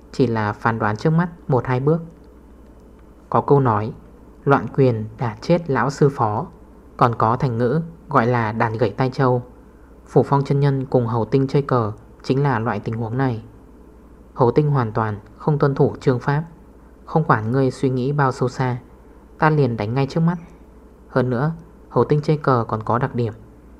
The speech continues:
đó chính là không tiếc quân cờ. Cái gì xe ngựa pháo, nên đổi thì đổi, nên đi đâu thì đi, cùng lắm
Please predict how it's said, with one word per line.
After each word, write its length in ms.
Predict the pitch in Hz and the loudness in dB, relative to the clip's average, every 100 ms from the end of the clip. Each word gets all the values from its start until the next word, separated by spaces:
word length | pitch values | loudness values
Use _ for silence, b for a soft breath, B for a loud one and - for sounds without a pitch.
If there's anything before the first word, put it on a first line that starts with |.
| - - | -6 -2
đó 120 | 120 | 0
chính 220 | 147 151 | 2 2
là 200 | 143 117 | 2 0
không 220 | - 143 | -2 -4
tiếc 160 | 131 180 | -2 -2
quân 160 | 156 135 | -2 0
cờ. 300 | 131 113 104 - - - - - - | 2 2 -2 -8 -20 -20 -20 -20 -4
Cái 140 | 127 | -2
gì 300 | 127 139 113 | 0 0 -2
xe 220 | 107 - 143 | -4 -2 0
ngựa 180 | 143 | -2
pháo, 420 | - 113 104 110 - - - - - - | -2 -4 -4 -4 -8 -16 -20 -20 -20 -6
nên 200 | 143 147 | 0 2
đổi 220 | 139 117 - | 4 2 0
thì 140 | - 113 | -6 -2
đổi, 260 | 110 101 - - - - | 0 -2 -6 -20 -14 0
nên 220 | 139 135 | 2 4
đi 140 | 135 | 2
đâu 220 | 131 131 123 | 4 2 0
thì 160 | 120 | -2
đi, 300 | 120 123 120 - - - - - | -2 -2 -4 -8 -20 -20 -20 0
cùng 180 | 135 117 | 2 2
lắm 300 | 107 110 | 0 -2